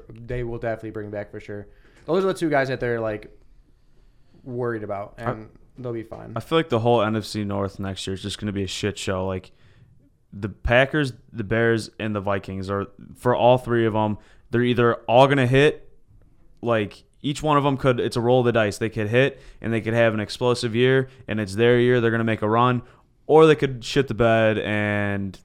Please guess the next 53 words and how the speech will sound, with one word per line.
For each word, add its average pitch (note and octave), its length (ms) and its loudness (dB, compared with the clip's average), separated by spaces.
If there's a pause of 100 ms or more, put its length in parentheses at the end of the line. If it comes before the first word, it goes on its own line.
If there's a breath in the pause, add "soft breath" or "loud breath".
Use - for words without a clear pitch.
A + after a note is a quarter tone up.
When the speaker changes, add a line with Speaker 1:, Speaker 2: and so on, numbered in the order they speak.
(160)
Speaker 2:
now G#2 440 -2
we're G#2 160 2
looking G2+ 240 -4
like G2 140 -6
the F#2+ 80 -4
N G2 80 -6
F F#2+ 100 -6
C G2+ 100 -6
East F#2+ 320 -8
from F#2+ 240 -8
two F#2+ 140 -8
thousand F2+ 180 -6
nineteen. D2+ 220 -4
Speaker 1:
I - 40 2
wouldn't G#3+ 220 0
even D3+ 240 -4
sleep C3+ 400 -8
on B2+ 160 -6
the A#2 80 -8
Li-, A2 80 -6 (140)
I C#3+ 100 -4
think F3+ 160 -8
the F#3+ 80 -6
Lions C3+ 380 -4
are A2+ 340 -8 (140)
a B2 40 -16
solid B2 420 -6
team, A#2 240 -10
too. C3 480 -8
Their B2 140 -6
defense B2 480 -8
is A#2+ 300 -10
young, A#2 360 -8
and A#2+ 60 -8
they're A#2 100 -6
getting A2+ 280 -8
better. A2 260 -6
They B2 100 -4
were D#3 260 -4 (100)
good C#3+ 320 -4
majority B2 540 -6
of A#2 60 -8
the A#2 80 -8
season, B2 360 -8
and A2+ 320 -10
their A#2+ 160 -6
offense B2 480 -4
just A#2 140 -12
kept A#2 140 -8
getting A2+ 180 -6
banged A#2 260 -4
up. B2 320 -2 (500 soft breath)
Um, A2+ 600 -2